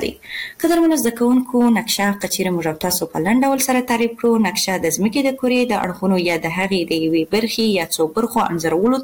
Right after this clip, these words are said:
ته نقشه ویل کېږي. چې د ځمکې د کرې یا هم دغه کوم دایروي شکل چې لري، چې موږ او تاسو په اووم ټولګي کې که چیرې ستاسو د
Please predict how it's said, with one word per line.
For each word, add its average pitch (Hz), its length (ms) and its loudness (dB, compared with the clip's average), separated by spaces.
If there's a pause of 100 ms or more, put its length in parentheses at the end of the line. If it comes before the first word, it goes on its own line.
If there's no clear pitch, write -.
ته 285 100 2 (400)
نقشه - 240 -2
ویل - 260 -8
کېږي. 180 220 -2 (440)
چې 294 160 2
د 285 120 2
ځمکې 302 320 2 (220)
د 202 160 0
کرې 214 220 2 (120)
یا 190 140 0
هم 185 240 0
دغه 165 260 -2
کوم 233 300 4
دایروي 165 400 0
شکل 233 320 -2
چې - 80 0 (100)
لري، 208 260 0
چې - 140 -6
موږ 170 80 -6
او 160 100 -2 (100)
تاسو 180 240 0 (120)
په 170 80 0 (160)
اووم 247 400 0
ټولګي 240 340 0
کې 233 140 -2
که 226 120 -2
چیرې 214 260 -2
ستاسو 196 280 -4
د 175 80 -2